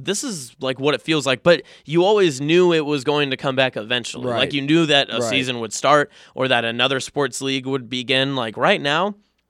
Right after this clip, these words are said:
Speaker 1: we're in the sports departments, like, waiting for U N K football.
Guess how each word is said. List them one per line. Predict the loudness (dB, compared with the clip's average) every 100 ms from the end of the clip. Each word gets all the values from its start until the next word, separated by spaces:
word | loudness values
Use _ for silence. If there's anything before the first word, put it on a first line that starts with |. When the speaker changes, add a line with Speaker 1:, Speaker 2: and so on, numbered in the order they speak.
| _
Speaker 1:
we're | -10 -2 0 4 4 4 2 0 -2
in | -2 -2
the | -4
sports | -4 -2 -2 -2
departments, | -4 0 0 -2 -4
like, | -6 -6
waiting | -4 -2 -2 -6
for | -6 -4
U | -2 -2
N | -4
K | -6
football. | -4 -6 -6 -12